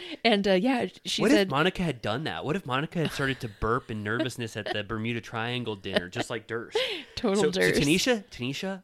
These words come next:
Speaker 2: um, folded under pressure. I don't know what Heather said to her, but she said within two seconds,
Speaker 1: Yeah, she was
Speaker 2: she
Speaker 1: like,
Speaker 2: goes,
Speaker 1: "I was there for all of it."
Speaker 2: "Here are e-, every single D Ms that we had." Like, they, they, like,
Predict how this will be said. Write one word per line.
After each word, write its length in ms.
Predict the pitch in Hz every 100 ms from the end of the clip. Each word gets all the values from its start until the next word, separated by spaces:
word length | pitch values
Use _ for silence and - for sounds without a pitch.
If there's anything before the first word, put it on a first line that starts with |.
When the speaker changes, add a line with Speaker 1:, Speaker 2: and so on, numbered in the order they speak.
| -
Speaker 2:
um, 320 | 107 95 90 _
folded 460 | - - 110 120 127
under 200 | 123 127
pressure. 420 | 120 107 110 98
I 80 | 139
don't 100 | 143
know 80 |
what 240 | 123 127 139
Heather 280 | 139 139 131
said 220 | 135 131
to 60 | 139
her, 220 | 143 147
but 140 | 120
she 180 | 117 151
said 380 | - - 127 - - 247 208
within 340 | 151 143 120 - - -
two 180 | 160 208
seconds, 220 | 160 -
Speaker 1:
Yeah, 60 | 185
she 140 | 202
was 60 | 180
Speaker 2:
she 60 |
Speaker 1:
like, 40 | -
Speaker 2:
goes, 40 | -
Speaker 1:
"I 100 | 190
was 160 | 185
there 180 | - 175
for 160 | - 190
all 260 | 175 170
of 120 | 170 175
it." 280 | 175 - - -
Speaker 2:
"Here 360 | - 196 202 165
are 160 | 147 147
e-, 40 | 156 156
every 320 | 147 139 175
single 460 | - 143 139 131 127 127
D 260 | 127 131 131 123
Ms 160 | 123
that 100 | 117
we 80 | 117
had." 120 | 110
Like, 180 | 107 - _ _ -
they, 160 | 247
they, 240 | 123 139 -
like, 220 | 123 -